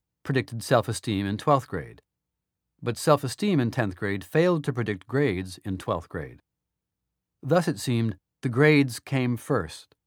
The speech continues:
and the self-esteem came afterward. In another carefully controlled study,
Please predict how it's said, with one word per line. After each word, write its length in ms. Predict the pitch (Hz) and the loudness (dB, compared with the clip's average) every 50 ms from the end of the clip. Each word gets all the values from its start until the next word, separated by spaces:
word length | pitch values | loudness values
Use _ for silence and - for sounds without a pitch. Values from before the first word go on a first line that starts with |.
| _ _ _ _ _ - | _ _ _ _ _ -6
and 120 | 123 120 | -2 -2
the 60 | 117 | -2
self-esteem 800 | 113 - 131 107 - 107 98 - - 127 110 98 90 92 98 - _ | 0 2 0 0 0 -2 -10 -4 -2 0 0 0 -2 -4 -6 -10 _
came 180 | - 113 113 113 | -6 -4 -2 -2
afterward. 500 | 101 85 - - 85 76 69 - _ _ _ _ _ _ _ _ _ _ _ _ _ _ _ _ _ _ _ _ _ _ _ _ _ _ _ _ _ _ _ _ _ _ - | -2 -4 -6 -12 -14 -14 -14 -18 _ _ _ _ _ _ _ _ _ _ _ _ _ _ _ _ _ _ _ _ _ _ _ _ _ _ _ _ _ _ _ _ _ _ 0
In 140 | - 139 139 | 2 4 6
another 360 | 143 143 151 170 175 196 190 | 8 8 8 8 8 6 2
carefully 480 | - - 160 139 123 - 127 113 110 107 | 2 2 2 2 2 0 0 -2 -2 -2
controlled 500 | - 117 113 107 - 139 123 110 107 95 | -2 -2 -4 -2 -2 0 0 0 0 -2
study, 420 | - - 131 120 92 82 82 85 | -4 -2 0 0 0 -2 -8 -10